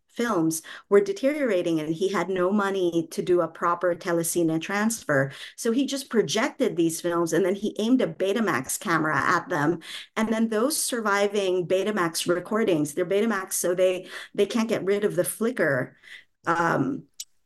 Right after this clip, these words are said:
but they are now, in some cases, the last surviving copies we have of those lost films. And similarly, in twenty fifteen, when I was, you know, trying to coordinate with archivists to, and technicians to digitize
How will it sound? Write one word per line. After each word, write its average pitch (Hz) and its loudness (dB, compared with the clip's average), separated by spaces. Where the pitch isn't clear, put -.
but 202 -2
they 208 0
are 214 0
now, 214 0
in 208 2
some 262 2
cases, 247 0
the 175 0
last 175 2
surviving 170 0
copies 175 0
we 165 2
have 190 -2
of 160 0
those 160 2
lost 156 -2
films. 202 0
And 214 2
similarly, 226 0
in 180 -2
twenty 165 -2
fifteen, 233 2
when 185 0
I 180 2
was, 170 0
you 196 0
know, 160 4
trying 185 0
to 151 2
coordinate 202 0
with 180 0
archivists - 0
to, 180 4
and 180 0
technicians 196 0
to 175 0
digitize 170 0